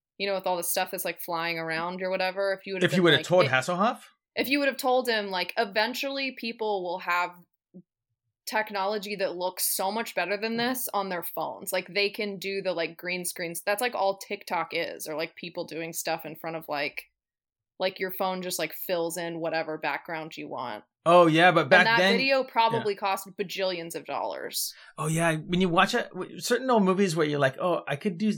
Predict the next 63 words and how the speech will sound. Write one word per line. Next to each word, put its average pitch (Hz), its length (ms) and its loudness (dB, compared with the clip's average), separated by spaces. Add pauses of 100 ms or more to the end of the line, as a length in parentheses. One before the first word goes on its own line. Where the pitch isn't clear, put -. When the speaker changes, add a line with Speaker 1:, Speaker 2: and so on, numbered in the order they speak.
Speaker 2:
this 143 200 -6
better, 147 380 4
like, 127 140 -2
on 127 80 -4
my 110 140 -4
phone," 165 500 -2
you 113 100 -12
know, 120 140 -4
like 120 200 -4
the, 127 140 0
Speaker 1:
Yeah. 170 280 0
Speaker 2:
just, 175 300 0
just, 196 240 4
like, 190 140 6
the 170 80 4
background 160 440 6
they 147 80 -2
have. 127 220 2
Or 131 80 2
I 156 100 4
watch 180 300 4
Hunt 170 200 -2
for 170 80 -2
Red 156 140 2
October, 156 420 2
and 131 140 2
there's 127 140 -2
a 123 40 -6
part 156 260 2
where 143 100 0
they 120 100 -2
go 135 200 -2
to 131 180 -2
a 107 60 -4
harbor. 127 480 2 (420)
And 170 220 4
Speaker 1:
Uh-huh. 190 300 -8
Speaker 2:
it's 175 140 4
Alec 202 300 6
Baldwin 196 360 4
is 160 80 0
talking 165 300 2
to 160 60 0
Sean 151 220 2
Connery, 151 420 2
and 127 80 -2
there's 117 120 2
a 117 80 0
harbor 143 320 4
in 123 60 0
the 113 80 -4
background. 113 340 -8
And 170 80 -2
so, 226 120 4
like, 208 220 4
harbors 262 380 2
are 139 100 6
real. 131 240 4
You 127 100 -2
don't 190 140 2
have 202 120 0
to, 180 80 -2
like, 131 220 2